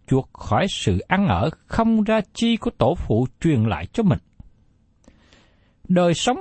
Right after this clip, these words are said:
là sự hư không và trống rỗng nếu không có sự cứu rỗi của Đấng Christ. Mọi sự đều vô nghĩa trong đời sống của con người khi không có sự cứu rỗi của Đấng Christ. Những điều khác trong thế gian này phục sự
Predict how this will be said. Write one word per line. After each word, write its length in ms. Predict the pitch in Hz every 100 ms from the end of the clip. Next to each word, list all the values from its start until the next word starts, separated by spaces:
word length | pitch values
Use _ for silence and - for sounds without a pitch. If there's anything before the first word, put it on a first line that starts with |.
| 359
là 120 | 131
sự 260 | - 107 110
hư 140 | 226
không 240 | 247 240 247 - _ _ - - - -
và 120 | 110 -
trống 160 | 240 339
rỗng 200 | 131 101 123 - -
nếu 200 | 110 151
không 440 | 226 - 247 247 226
có 160 | 269
sự 260 | 269 - 185 _
cứu 160 | - 349 -
rỗi 200 | 107 - -
của 80 | 147
Đấng 180 | 160
Christ. 260 | 190 240 - _ _ _ - _ _ - -
Mọi 180 | 139 180
sự 240 | - 180
đều 280 | 190 156 120 127 120
vô 200 | 175 269
nghĩa 380 | 185 117 107 160 - -
trong 180 | 240 202
đời 180 | 127 85
sống 280 | - 220 330
của 60 | 294
con 220 | 247 202
người 160 | 120 78 _ _ _ _ _ _ _ -
khi 260 | 214 233
không 360 | 220 - 240 220
có 180 | 247 254
sự 260 | - - - -
cứu 180 | 254 226
rỗi 220 | 92 -
của 120 | - 127
Đấng 200 | 143 156
Christ. 220 | 185 - - - - - - - - - -
Những 220 | 143 226
điều 140 | 226 170 -
khác 180 | 320 -
trong 140 | 277
thế 120 | 233 285
gian 280 | 247 247
này 240 | 196 147 - _ _ -
phục 260 | - 151 -
sự 300 | - 131 101